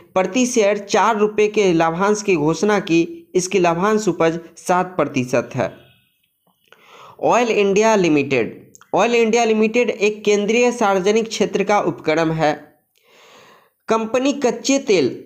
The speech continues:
और प्राकृतिक गैस की खोज, विकास और उत्पादन के व्यवसाय में लगी हुई है। ऑयल इंडिया लिमिटेड ने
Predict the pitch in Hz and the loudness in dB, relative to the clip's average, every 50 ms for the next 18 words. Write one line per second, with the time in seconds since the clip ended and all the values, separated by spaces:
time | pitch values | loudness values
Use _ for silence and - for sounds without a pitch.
0 | - - - 185 208 202 - 214 - 190 196 202 196 196 247 233 220 277 269 214 | -10 -4 -2 0 0 0 -2 -2 -2 -2 -2 -2 -2 -2 -4 -4 -2 -2 -2 -2
1 | 175 - 196 214 226 220 220 - - 208 196 208 - - 196 196 202 196 - - | 0 0 0 2 0 0 -2 -2 -2 -2 -2 -2 0 2 2 2 2 2 -2 -6
2 | - - - - - - _ _ - 156 170 170 175 220 185 196 214 208 214 - | -10 -12 -20 -20 -20 -20 _ _ -4 -2 -2 0 0 0 2 2 0 0 -4 -6
3 | - - _ - 156 175 202 196 202 208 208 - - 185 175 185 185 220 233 220 | -10 -12 _ -2 0 0 0 2 0 -2 -2 0 0 0 0 0 0 0 0 0
4 | 214 196 175 170 165 156 - 185 160 165 170 165 165 160 147 131 127 131 135 131 | 0 2 2 2 0 0 0 0 0 2 2 2 2 2 2 2 2 2 2 2
5 | 127 123 123 123 123 123 123 95 80 - - - _ _ _ _ _ _ _ _ | 2 2 2 2 2 0 0 -2 -2 -4 -8 -18 _ _ _ _ _ _ _ _
6 | _ _ _ _ _ _ - 156 190 240 262 233 220 233 220 214 220 226 226 220 | _ _ _ _ _ _ 0 0 2 2 2 2 2 2 4 4 2 2 4 4
7 | 220 214 208 214 208 214 240 240 202 208 190 180 180 - | 4 4 4 2 2 2 0 0 2 2 2 2 0 -2